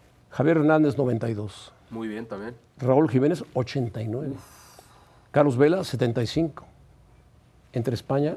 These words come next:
Speaker 1: y la Liga.
Speaker 2: Pudieron ser más, pero no quiso.
Speaker 1: Bueno. Irving Lozano, sesenta.
Speaker 2: ¿Mm?
Speaker 1: Nery Castillo, ¿te acuerdas de Nery Castillo?
Speaker 2: Sí, cómo no.
Speaker 1: Cuarenta y siete. Corona, el Tecatito que se lesionó, cuarenta y seis.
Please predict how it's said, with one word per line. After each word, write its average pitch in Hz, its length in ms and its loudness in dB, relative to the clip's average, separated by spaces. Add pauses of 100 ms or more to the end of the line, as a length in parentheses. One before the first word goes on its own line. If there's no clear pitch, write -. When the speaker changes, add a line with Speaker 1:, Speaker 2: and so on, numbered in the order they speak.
(120)
Speaker 1:
y 131 60 -4
la 117 100 0
Liga. 117 300 -2
Speaker 2:
Pudieron 131 260 -4
ser 135 160 -4
más, 143 220 2
pero 117 180 -6
no 113 120 -8
quiso. 117 260 -8
Speaker 1:
Bueno. - 20 -20 (520)
Irving 170 200 6
Lozano, 160 320 2
sesenta. 123 560 -2 (300)
Speaker 2:
¿Mm? 135 200 -12 (360)
Speaker 1:
Nery 143 180 6
Castillo, 147 300 2
¿te 135 60 0
acuerdas 135 220 2
de 139 60 4
Nery 131 120 2
Castillo? 131 300 0
Speaker 2:
Sí, 139 60 0
cómo 139 80 4
no. 131 80 2
Speaker 1:
Cuarenta 123 200 0
y - 20 -2
siete. 139 360 0 (480)
Corona, 156 320 6
el 139 60 2
Tecatito 143 400 0
que 151 100 -2
se 113 100 0
lesionó, 131 460 -2 (340)
cuarenta 131 360 0
y 120 60 0
seis. 131 400 -6